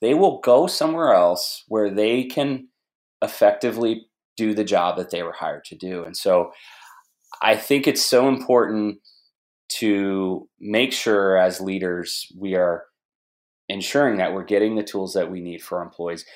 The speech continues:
And one of the things that I've found in my career, a lot of managers and, and leaders get nervous about, "Well, I don't wanna open that can of worms because,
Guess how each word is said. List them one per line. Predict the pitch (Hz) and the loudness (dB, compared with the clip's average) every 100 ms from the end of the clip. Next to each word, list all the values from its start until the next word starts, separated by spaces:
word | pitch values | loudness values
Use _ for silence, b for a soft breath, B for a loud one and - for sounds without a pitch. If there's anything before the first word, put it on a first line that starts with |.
| b - | b -2
And | 143 | 2
one | 185 | 4
of | 247 | 2
the | 190 | 2
things | 151 131 | 2 2
that | 120 | 4
I've | 104 104 | 6 6
found | - 101 92 | 4 0 0
in | |
my | 90 85 | -4 -6
career, | - 92 90 82 80 80 _ _ _ _ _ - - | -8 -8 -6 -4 -4 -6 _ _ _ _ _ -20 0
a | |
lot | 110 123 | 6 8
of | 127 | 8
managers | 113 110 101 104 98 - _ _ | 4 2 0 0 -2 -8 _ _
and, | 92 87 - | -14 -14 -14
and | - 92 | -12 -8
leaders | 92 92 90 | -6 -6 -6
get | 92 85 | -6 -6
nervous | 82 85 85 - | -8 -6 -6 -8
about, | 85 80 - | -8 -6 -6
"Well, | 82 | -2
I | 90 | 0
don't | 101 | 0
wanna | 98 95 90 - | 0 -2 -4 -8
open | 92 90 | -6 -6
that | 90 90 | -4 -6
can | - 87 85 | -6 -6 -4
of | 85 | -4
worms | 85 82 80 - | -6 -6 -10 -14
because, | 85 - 87 82 - | -12 -2 -2 -2 -6